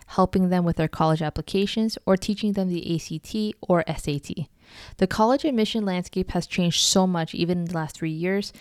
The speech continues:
and my goal is to empower students during this intricate process. So as most of you are aware, the digital S A T is a lot shorter.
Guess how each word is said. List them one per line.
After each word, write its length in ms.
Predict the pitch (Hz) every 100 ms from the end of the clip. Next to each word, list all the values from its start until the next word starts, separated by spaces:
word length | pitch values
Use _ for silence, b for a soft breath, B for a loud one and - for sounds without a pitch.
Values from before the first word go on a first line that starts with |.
| B B
and 160 | 170 175
my 180 | 180 202
goal 260 | 202 196
is 100 | 185
to 120 | -
empower 500 | 170 151 - 180 185
students 480 | 180 - 165 160 160
during 240 | - 160 156
this 180 | 151 -
intricate 480 | 156 160 - -
process. 680 | - 139 139 - - - - _ _ - B B B
So 240 | - 254
as 140 | 240 240
most 300 | 262 311 381
of 140 | 330
you 160 | 254 254
are 100 | 254
aware, 380 | 226 170 160 160
the 140 | 185
digital 480 | 160 190 226 226 226
S 200 | 180 -
A 140 | 175 170
T 400 | - 170 175 -
is 180 | 170 -
a 100 | 165
lot 380 | 160 156 151 -
shorter. 480 | - 170 - -